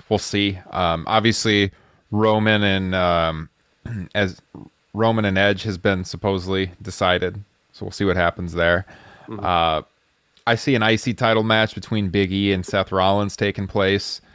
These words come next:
Speaker 1: Uh, Asuka and Charlotte for the Raw Women's title. Uh, SmackDown Women's title.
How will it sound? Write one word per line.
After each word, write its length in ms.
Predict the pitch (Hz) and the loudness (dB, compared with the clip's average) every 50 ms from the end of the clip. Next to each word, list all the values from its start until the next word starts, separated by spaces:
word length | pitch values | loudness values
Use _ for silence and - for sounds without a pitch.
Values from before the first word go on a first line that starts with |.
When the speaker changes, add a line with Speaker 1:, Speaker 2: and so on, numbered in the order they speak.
| - - - - _ _ - | -20 -20 -20 -20 _ _ -8
Speaker 1:
Uh, 460 | - - 64 62 57 58 50 50 - - _ _ _ _ _ - | -4 -4 -2 -2 -2 -4 -4 -6 -8 -12 _ _ _ _ _ 0
Asuka 760 | 101 107 113 110 - - - 127 113 110 110 110 107 104 92 - _ - | 2 2 2 2 0 -2 0 2 2 4 4 4 2 2 -2 -6 _ -12
and 160 | - 104 - | -12 -10 -8
Charlotte 680 | - - - 120 107 104 107 107 107 110 107 - - - _ _ _ _ _ _ _ _ _ _ _ _ _ | -6 -2 0 2 4 4 4 4 4 2 2 0 -4 -16 _ _ _ _ _ _ _ _ _ _ _ _ _
for 160 | - - 104 | -8 -4 -2
the 100 | 90 95 | -2 -2
Raw 320 | 90 98 104 107 107 104 | 0 2 2 4 4 4
Women's 400 | 101 104 107 104 104 101 98 - | 4 2 2 2 0 -2 -6 -4
title. 480 | - - 98 98 98 95 95 95 95 95 _ _ _ _ _ _ _ _ _ _ - | 0 2 2 4 4 2 0 0 -2 -6 _ _ _ _ _ _ _ _ _ _ -10
Uh, 300 | - 85 85 78 78 82 | -8 -6 -4 -2 -4 -4
SmackDown 840 | - - - - - - 117 110 113 120 - - 127 120 117 113 113 | -6 -8 -10 -10 -8 -4 -2 0 0 0 0 0 0 2 2 2 0
Women's 360 | 110 107 110 110 110 104 - | 0 0 -2 -2 -6 -8 -4
title. 500 | - 117 110 110 110 110 107 107 104 104 | -2 0 2 2 4 4 2 2 0 -2